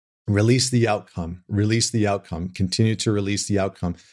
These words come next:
and engage in the practice of developing intimacy, of connecting with your partner. And as you do this, you're going to see her respond to it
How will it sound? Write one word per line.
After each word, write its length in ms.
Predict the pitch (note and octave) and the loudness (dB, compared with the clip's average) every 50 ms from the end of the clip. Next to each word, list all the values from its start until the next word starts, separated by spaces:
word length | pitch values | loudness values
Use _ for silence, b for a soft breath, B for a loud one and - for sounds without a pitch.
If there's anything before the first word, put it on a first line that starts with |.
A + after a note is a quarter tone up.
| b b b | b b b
and 120 | A#2+ C3 | 6 6
engage 540 | C#3 C3+ C#3 - C3+ C3+ C#3 C#3 C3 A#2+ A#2+ | 6 4 2 0 0 2 2 0 0 -2 -2
in 200 | - B2+ A2+ G#2+ | 0 0 0 0
the 80 | G#2 | 0
practice 920 | F2 - - - - A#2+ B2 C3 D3 D3 - - A2 F#2 E2 - - - - - | -4 -8 -12 -2 4 4 4 4 4 0 -2 -2 -2 -2 0 -2 -4 -4 -2 0
of 260 | G#2+ G#2 G2+ F2+ F2+ | 0 0 0 -2 -2
developing 520 | - G#2 F2 G2+ G2 G2+ F#2+ - G2+ G2 | -2 0 2 2 2 2 0 -2 -4 -4
intimacy, 520 | F#2+ F#2+ F2+ - G2 F#2+ F2+ - - F#2 F#2 | -4 -6 -6 -4 -4 -4 -4 -4 -2 -2 -4
of 120 | F2+ - | -4 -4
connecting 460 | - - G2 G2 F#2+ F#2 - G#2 G2 | -2 0 0 0 0 -2 -2 -2 -2
with 180 | F#2+ F2+ - - | -2 -4 -4 -4
your 100 | F#2+ F2 | -6 -4
partner. 460 | - - G2 F#2 F#2+ - F2 E2+ F2+ b b b b b b | -2 0 0 0 0 -2 -6 -10 -12 b b b b b b
And 100 | - A2+ | 6 6
as 140 | A#2+ A#2+ B2 | 6 6 6
you 80 | C3 | 2
do 240 | B2 A#2 C3 C3+ C#3+ | 2 4 4 4 4
this, 260 | B2 B2 A#2 G#2+ - | 4 2 2 0 0
you're 60 | - G2+ | -2 0
going 260 | A2 A2 A2 A2 G#2+ | 0 0 -2 -2 -4
to 120 | - - G2 | -4 -4 -2
see 460 | - - - - C3 C3 B2+ A#2+ A2 - - - | -2 0 0 2 4 4 4 4 2 0 0 2
her 280 | A#2 A2+ A2+ A2+ A2 G#2 | 4 4 4 2 0 -2
respond 840 | G2 G2 F#2 - - - - - - B2 C3 D3 D#3+ E3+ D#3 A#2+ | -4 -2 0 0 0 -2 -2 2 4 4 4 4 0 -2 -2 -4
to 240 | - - G#2 F#2 F2+ | -2 -2 -2 -2 -2
it 120 | F2 E2+ | -4 -8